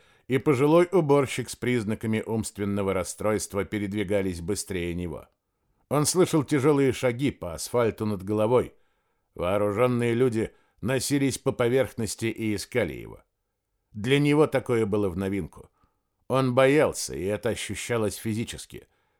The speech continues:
Непонятный холод наполнял его изнутри,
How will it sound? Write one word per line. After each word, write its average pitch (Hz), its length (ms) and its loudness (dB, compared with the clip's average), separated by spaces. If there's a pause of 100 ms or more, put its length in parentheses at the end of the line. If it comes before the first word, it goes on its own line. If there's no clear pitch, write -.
(160)
Непонятный 117 760 0
холод 123 400 0
наполнял 120 560 2
его 104 360 2
изнутри, 98 640 0